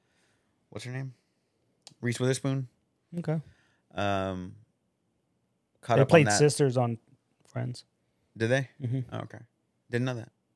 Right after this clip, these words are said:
Speaker 1: Didn't watch Friends like that.
Speaker 2: Wait. No. No, never mind. I got it wrong. Reese Witherspoon was on the show, but I think it was her best friend.
Speaker 1: Ah.
Speaker 2: Christina Applegate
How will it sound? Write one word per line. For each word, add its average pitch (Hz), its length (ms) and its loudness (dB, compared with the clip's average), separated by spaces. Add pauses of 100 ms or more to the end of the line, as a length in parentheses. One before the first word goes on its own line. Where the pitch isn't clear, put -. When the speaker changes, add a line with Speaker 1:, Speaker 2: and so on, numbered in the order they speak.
(540)
Speaker 1:
Didn't 107 140 0
watch 98 160 0
Friends 107 240 -6
like - 140 -14
that. - 200 -16
Speaker 2:
Wait. 131 160 -8 (2000)
No. 110 220 -4 (1400)
No, 120 320 -2
never 131 160 0
mind. 110 180 -6 (180)
I 139 100 4
got 127 120 4
it 120 40 0
wrong. 107 200 -6 (220)
Reese 156 240 6
Witherspoon 160 540 4
was 175 320 10
on 180 140 6
the 170 80 0
show, 190 240 6
but 156 100 4
I 139 80 6
think 143 160 0
it 143 40 0
was 131 100 -2
her 127 100 2
best 120 240 -2
friend. 107 420 -6 (100)
Speaker 1:
Ah. 104 460 0 (280)
Speaker 2:
Christina 143 400 2
Applegate 143 680 6